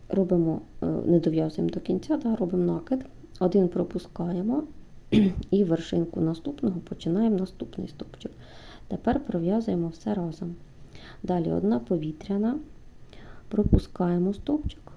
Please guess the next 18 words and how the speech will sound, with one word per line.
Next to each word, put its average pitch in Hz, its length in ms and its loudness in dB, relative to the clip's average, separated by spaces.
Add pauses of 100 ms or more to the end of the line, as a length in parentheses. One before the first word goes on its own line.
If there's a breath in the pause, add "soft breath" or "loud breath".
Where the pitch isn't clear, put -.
(140)
у 208 100 2
вершинку 190 600 2
наступного 185 800 -2 (220)
в'яжемо 202 580 0
стовпчик - 460 -6 (120)
з - 20 -10
накидом. 165 480 -10 (640 loud breath)
Одна 170 340 2
повітряна, 196 840 0 (280)
стовпчик - 560 -4
унизу 160 280 0
пропустили, 180 960 -2 (760 loud breath)
у 214 120 2
наступний 262 640 0
в'яжемо 220 720 0 (1500)
стовпчик - 580 -6
з - 60 -12
накидом. 151 500 -10